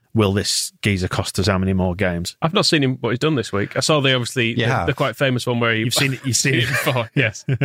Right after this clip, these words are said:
Speaker 1: <laughs>
Speaker 2: Different shirt. I saw the one where he, the, he got, he was snuck up on, wasn't he,
Speaker 3: Yeah.
Speaker 2: the week before? That was funny.
Speaker 1: Yeah, yeah. So basically, the, um, it was Oxford, wasn't it, who won with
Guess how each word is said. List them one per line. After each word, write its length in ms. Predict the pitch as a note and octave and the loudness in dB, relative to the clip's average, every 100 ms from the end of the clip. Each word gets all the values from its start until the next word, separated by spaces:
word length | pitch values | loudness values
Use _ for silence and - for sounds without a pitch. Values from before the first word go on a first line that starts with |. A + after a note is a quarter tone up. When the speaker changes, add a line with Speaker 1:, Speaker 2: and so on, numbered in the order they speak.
| B2 | -4
Speaker 1:
<laughs> 260 | _ _ | _ _
Speaker 2:
Different 320 | F#3 C3+ D#3 D#3 | -2 0 -2 0
shirt. 260 | C3+ A#2 - | 0 0 0
I 40 | |
saw 160 | D3+ F#3 | 0 2
the 60 | E3 | 2
one 120 | C#3+ | 2
where 140 | C3+ C3 | 0 0
he, 140 | C3+ | -2
the, 240 | A#2+ C3+ C3+ | -4 -4 -2
he 180 | C#3 | -2
got, 160 | B2 B2 - _ | -2 -4 -8 _
he 80 | C#3+ | -2
was 100 | C3 | 2
snuck 320 | - D3 C3 | 0 0 -2
up 160 | C3 - | -4 -2
on, 160 | A2 | -2
wasn't 220 | A2+ G#2 F2+ | 0 0 0
he, 40 | |
Speaker 3:
Yeah. 40 | G#2 | -2
Speaker 2:
the 100 | G#2 | -4
week 160 | G#2 | -4
before? 260 | - A2+ G2 | -6 -4 -2
That 100 | G#2 | -2
was 120 | - | -6
funny. 240 | - D2+ - | -10 -10 -4
Speaker 1:
Yeah, 200 | C3 A2 A2 | 0 0 2
yeah. 140 | A2 | 0
So 180 | - C#3 | 2 0
basically, 440 | D#3 D3 A#2 G#2+ | 0 0 -2 -4
the, 320 | G2+ G#2 G#2 | -2 0 0
um, 320 | G#2 G2 G2 F#2+ | 2 0 -2 -2
it 40 | |
was 120 | G#2+ | -2
Oxford, 340 | C#3+ C#3 - G#2+ | -2 -2 -4 -2
wasn't 240 | A2 G#2+ | -2 -2
it, 60 | G#2 | -2
who 140 | G#2+ | -2
won 360 | G2+ A2 G#2+ G2+ | 0 0 -2 -2
with 220 | G#2 | -4